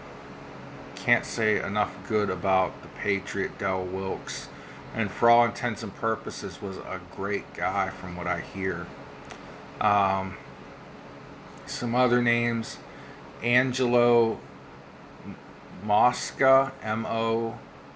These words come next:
S C A, uh, Barry Orton, Buddy Colt, Don Kernoodle.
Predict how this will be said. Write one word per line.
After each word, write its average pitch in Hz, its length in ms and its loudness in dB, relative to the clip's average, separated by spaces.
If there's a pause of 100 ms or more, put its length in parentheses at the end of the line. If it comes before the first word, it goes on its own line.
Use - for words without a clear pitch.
S 110 580 2
C 110 680 -4 (340)
A, 110 420 0 (1200)
uh, 87 300 2 (160)
Barry 120 400 6 (120)
Orton, 127 540 -2 (960)
Buddy 113 400 4
Colt, 117 760 2 (720)
Don 120 600 6 (280)
Kernoodle. 123 800 2